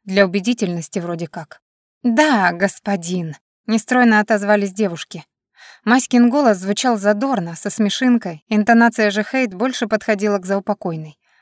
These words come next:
«Как скажете, господин». Сам же Сорха надел белоснежный халат и колпак повара, став еще забавнее с виду. Кини остался в обжорке, дав честное слово квартиронке,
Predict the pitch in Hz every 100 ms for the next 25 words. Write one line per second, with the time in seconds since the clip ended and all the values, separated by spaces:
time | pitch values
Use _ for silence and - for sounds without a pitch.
0 | _ _ _ - 294 - - - - 349
1 | 311 226 - 208 196 190 - 190 170 180
2 | 165 - _ _ _ _ _ - 277 269
3 | 247 240 302 311 220 208 202 254 202 208
4 | 202 240 240 214 190 202 214 254 - 220
5 | 214 208 226 220 - 233 170 170 156 _
6 | _ - 220 202 240 233 233 185 170 175
7 | 175 175 - 180 160 156 _ _ _ _
8 | - 254 233 214 - 226 - 202 220 208
9 | 220 190 - 165 180 - - 262 233 220
10 | - 233 196 185 196 - 214 254 233 175